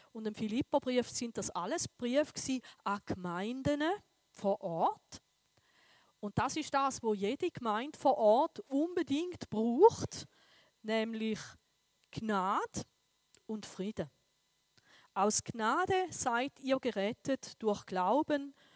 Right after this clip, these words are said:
und das nicht aus euch, Gottes Gabe ist es.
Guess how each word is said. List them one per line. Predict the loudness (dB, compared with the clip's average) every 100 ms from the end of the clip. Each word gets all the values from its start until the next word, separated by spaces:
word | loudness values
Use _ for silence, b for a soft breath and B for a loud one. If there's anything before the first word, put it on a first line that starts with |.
| b b
und | -6 -2
das | -4 -2
nicht | -4 -4 0
aus | 2 2 0 -6 0
euch, | 4 4 2 -4 -8 b b _
Gottes | 0 0 -2 -4 -2 -2
Gabe | -4 -4 -4 -6 -8
ist | -8 -8 -8 -10
es. | -20 -14 -12 -12